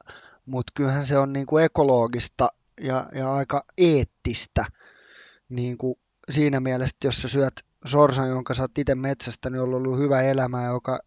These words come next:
elänyt luonnonvaraisesti, kun se, että sä käyt ostamaan niitä rääkättyjä kan-, niinku kanapaloja, tuota, kaupasta, että, et siinä on mun mielestä semmonen iso eettinen aspekti myös. Ö, ja,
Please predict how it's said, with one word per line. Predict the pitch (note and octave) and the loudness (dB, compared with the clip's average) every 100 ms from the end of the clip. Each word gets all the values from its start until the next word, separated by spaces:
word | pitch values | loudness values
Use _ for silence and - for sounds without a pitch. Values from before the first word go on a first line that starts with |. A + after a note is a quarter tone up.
| - | -6
elänyt | C3+ C3+ C3 | -4 -2 -2
luonnonvaraisesti, | B2+ C#3 C3+ B2 B2 A#2 A2+ - - | 2 2 2 -2 -4 -6 -10 -12 -12
kun | B2 | -8
se, | - | -4
että | C3+ | -4
sä | C3 | -4
käyt | C3 B2+ | -4 -4
ostamaan | C3+ B2 - B2+ | -4 -6 -6 -6
niitä | B2+ B2+ | -6 -6
rääkättyjä | C3+ C3+ - - C3 | -6 -6 -10 -6 -4
kan-, | C#3 C3+ - - - - - | -4 -4 -10 -20 -20 -20 -10
niinku | C3 A#2+ B2+ - | -6 -4 -4 2
kanapaloja, | D3+ C#3 A#2+ B2 B2 A#2+ B2 - _ - B2 | 4 4 2 2 0 0 -4 -6 _ -18 -10
tuota, | C3+ B2+ C3 | -8 -6 -2
kaupasta, | - E3 C3 A#2+ - B2 | 8 8 8 2 -2 -4
että, | A#2+ - - - - - - - - | -6 -8 -10 -10 -12 -20 -20 -16 -6
et | B2+ - | -4 0
siinä | C#3 C#3 | 0 0
on | C3+ - | -6 -6
mun | D3 D3 | -4 0
mielestä | C#3 C#3 - | 2 2 0
semmonen | C#3+ C#3 C#3 D3 | -2 -2 -2 -2
iso | C#3+ D3+ | 2 4
eettinen | D#3 C#3+ - A#2+ | 4 2 -2 -6
aspekti | A#2 A#2+ - B2+ - A#2+ | -6 -8 -8 -10 -8 -8
myös. | A#2+ A2 G#2 - - - _ - - - - - - | -4 -2 0 -2 -6 -14 _ -20 -20 -20 -20 -20 -10
Ö, | C3 A#2+ A#2 - | -4 -4 -4 -2
ja, | C3+ | -2